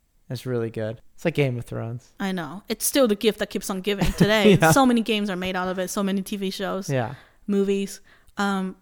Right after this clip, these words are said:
Speaker 2: so against the backdrop of these events comes our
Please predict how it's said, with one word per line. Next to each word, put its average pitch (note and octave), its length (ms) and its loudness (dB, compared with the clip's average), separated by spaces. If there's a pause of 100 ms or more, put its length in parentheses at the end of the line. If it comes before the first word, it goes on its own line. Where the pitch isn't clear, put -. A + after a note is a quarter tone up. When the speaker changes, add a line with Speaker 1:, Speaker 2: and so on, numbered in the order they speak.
Speaker 2:
so - 200 -4
against F4+ 420 -2
the - 60 0
backdrop A3+ 540 0
of G3 280 -4
these G3 180 -6
events A#3 480 -4 (540)
comes G#3+ 340 -2
our G3 440 0